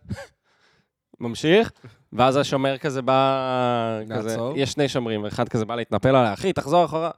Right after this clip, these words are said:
Speaker 1: ואז אני עושה לשני, "אלכס!
Speaker 2: <laughs>
Speaker 1: אלכס! עידו זה אח שלי."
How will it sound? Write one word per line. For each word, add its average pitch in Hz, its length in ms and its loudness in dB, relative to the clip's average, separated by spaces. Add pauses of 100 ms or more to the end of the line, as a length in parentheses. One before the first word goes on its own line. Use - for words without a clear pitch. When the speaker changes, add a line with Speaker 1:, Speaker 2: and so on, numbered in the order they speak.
(300)
Speaker 1:
ואז 131 180 -2
אני 139 80 -2
עושה 139 220 0
לשני, 139 440 0 (140)
"אלכס! 262 680 2 (240)
Speaker 2:
<laughs> 165 260 -8
Speaker 1:
אלכס! 254 580 4 (680)
עידו 156 420 2
זה 233 200 6
אח 240 80 0
שלי." 190 380 4